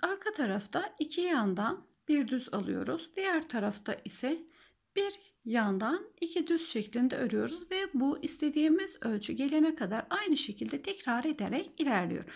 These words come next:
Şimdi bu sıramızı tamamladıktan sonra bir kabartı, iki düz, arka tarafta iki kabartı, bir düz şeklinde devam edecek ve istediğimiz ölçü gelene kadar örmeye devam edelim. Atkımızın bir ucuna şu şekilde pomponumu,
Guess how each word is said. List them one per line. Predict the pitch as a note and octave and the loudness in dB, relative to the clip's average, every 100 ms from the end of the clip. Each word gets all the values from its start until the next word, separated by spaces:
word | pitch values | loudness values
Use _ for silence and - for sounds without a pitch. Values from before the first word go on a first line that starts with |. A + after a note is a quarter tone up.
| - - - - | -16 -18 -20 -18
Şimdi | - F#4+ F#4 | -8 -4 -2
bu | G#4 | -2
sıramızı | G#4+ C#4 A#3+ A3 A3 | -2 0 2 0 -2
tamamladıktan | C4 B3+ A#3+ A#3 A#3+ - A3+ | 0 2 2 0 -4 -2 -2
sonra | G#3 - - - | -2 -4 -6 0
bir | F#4+ E4 | 0 0
kabartı, | - F3 F3+ - A4 | -2 0 0 -2 -4
iki | G4 - E3 | -4 -4 -4
düz, | - - - | -6 -6 -4
arka | F4+ E4 | -4 -4
tarafta | - G3+ G#3+ - | -4 -2 -4 -6
iki | G#4+ - D#4+ | -10 -6 -6
kabartı, | A3+ F3 F3+ G#3 - A4 - | -2 0 0 -2 -4 -10 -2
bir | D#4+ A3+ - | 2 2 0
düz | - - - - _ - | -6 -8 -10 -16 _ -14
şeklinde | - F4+ - G3+ G3+ - | -8 -8 -2 0 0 2
devam | D4 C#4 G3+ | 2 4 2
edecek | G3+ - F#4 | 0 -4 -2
ve | E4+ | 0
istediğimiz | E4+ - F#3 F#3 G#3+ D4+ D#4 - | 2 0 0 2 2 2 0 -2
ölçü | G#3+ G#3 D#4 E4 - - - - | -2 0 -2 -4 -8 -16 -16 -6
gelene | G#4 E4+ G#3 G3+ | 2 4 2 0
kadar | G#3+ - A4 | 0 0 0
örmeye | - C#4 A3 D4 G4+ | 4 4 6 2 2
devam | F4+ D#4+ A#3+ | 2 4 2
edelim. | E3+ D#3+ - - _ _ - | 0 -4 -10 -20 _ _ -6
Atkımızın | F#4 - G#4+ G4 G#4+ G4+ | -6 -4 -2 0 -2 0
bir | G4+ F#4+ | 0 4
ucuna | C#4+ A3+ A#3 | 4 2 2
şu | D4 F#4 | 0 -2
şekilde | - G#3 G#3 G#3+ - | -4 -2 -2 -2 -2
pomponumu, | B3+ D#4 A#3+ G#3 G#3 C#4 G4+ | 2 2 4 2 4 2 0